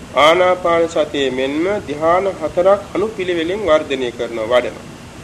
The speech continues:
එයින් නවතින්නේ ඊළඟට යෝගාවචරයා මෛත්‍රී කර්මස්ථානයට හැරෙනවා. <clears throat>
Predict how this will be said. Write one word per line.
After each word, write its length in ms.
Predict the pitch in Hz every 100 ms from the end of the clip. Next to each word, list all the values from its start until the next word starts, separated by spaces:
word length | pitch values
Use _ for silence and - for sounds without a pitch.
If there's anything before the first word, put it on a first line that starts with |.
| - - - - -
එයින් 260 | 147 180 190
නවතින්නේ 800 | 165 156 - 131 123 127 139 190 214 -
ඊළඟට 420 | - 151 156 156 147
යෝගාවචරයා 1040 | 135 147 147 143 143 139 135 127 127 180 220 - - - - - - - - - - - - - - 117
මෛත්‍රී 560 | 139 180 190 185 180
කර්මස්ථානයට 1000 | 175 165 165 156 156 - 139 139 131 139
හැරෙනවා. 440 | 180 143 104 - - - -
<clears throat> 140 | -